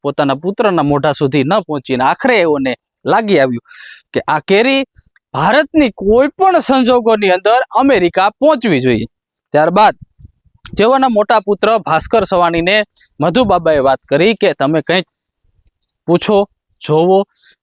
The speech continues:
જાણો કે શું છે આ બેન પાછળ કારણ, શું કામ લગાવવામાં આવ્યો છે આ કેરીનો બેન?" ત્યારબાદ એ મધુબાપા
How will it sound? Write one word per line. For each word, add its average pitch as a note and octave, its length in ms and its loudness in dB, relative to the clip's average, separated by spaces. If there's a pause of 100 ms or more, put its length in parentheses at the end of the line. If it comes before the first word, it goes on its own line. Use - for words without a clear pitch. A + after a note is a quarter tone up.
(120)
જાણો F#3 300 0 (800)
કે A#3 80 2
શું F4 360 2
છે C#4+ 200 0
આ B3+ 220 2
બેન A3+ 360 -2
પાછળ G#3+ 440 0 (260)
કારણ, G3 320 0 (600)
શું B3+ 160 0
કામ D4 300 2
લગાવવામાં A3 580 0
આવ્યો G#3 220 -4
છે - 160 -2
આ F#3+ 120 2
કેરીનો F3 440 0
બેન?" E3+ 260 0 (920)
ત્યારબાદ F3 480 2 (640)
એ D3 60 0
મધુબાપા F#3 800 0